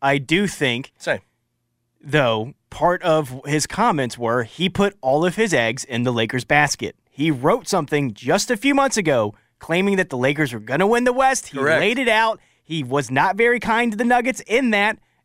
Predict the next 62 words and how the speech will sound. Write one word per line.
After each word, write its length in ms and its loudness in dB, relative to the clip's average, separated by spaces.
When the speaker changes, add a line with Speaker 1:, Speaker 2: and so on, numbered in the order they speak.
Speaker 1:
And 120 2
I 120 4
think 280 -2
he 100 0
doesn't 360 0
want 140 2
to 40 0
talk 260 2
about 220 2
how 180 0
he's 160 0
wrong. 420 2
So 180 0
this 280 0
is 160 -4
the 160 0
crap 400 2
excuse 400 -2
he 80 -2
gave. 320 -2
That's 220 2
what 120 2
it 80 -4
is. 300 -16
Speaker 2:
Yeah. 240 -4
Speaker 1:
It's 160 0
an 100 2
excuse 460 0
as 160 2
to 100 -2
why 280 2
he's 160 -2
not 140 0
putting 220 0
in 120 2
the 80 2
work 260 -4
to 120 -2
cover 340 0
the 80 -2
Nuggets. 460 -2
And 120 2
it's 80 -2
like, 120 0
come 180 2
on, 220 2
dude. 320 0
And 180 2
that's 300 0
my 340 0
biggest 340 -2
issue 340 0
with 240 -2
what's 380 0
been 240 -4
happening 320 0
the 60 -2
last 200 0
few 100 -6
days 240 0
is, 120 -2
like, 240 0